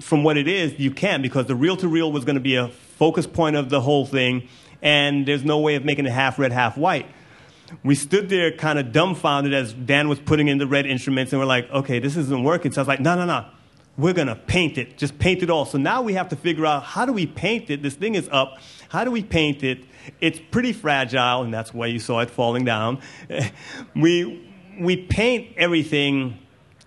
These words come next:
that's gonna be the bars. We, and the way that we do this is we project onto this statue that's standing up,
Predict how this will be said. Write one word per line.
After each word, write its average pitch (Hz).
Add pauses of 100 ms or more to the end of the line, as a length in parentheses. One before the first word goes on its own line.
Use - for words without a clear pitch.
(120)
that's 147
gonna 156
be 156
the 143
bars. 123
We, 143
and 143
the 147
way 170
that 196
we 175
do 156
this 147
is 143
we 143
project 147 (100)
onto 156
this 127
statue 143
that's 127
standing 131
up, 117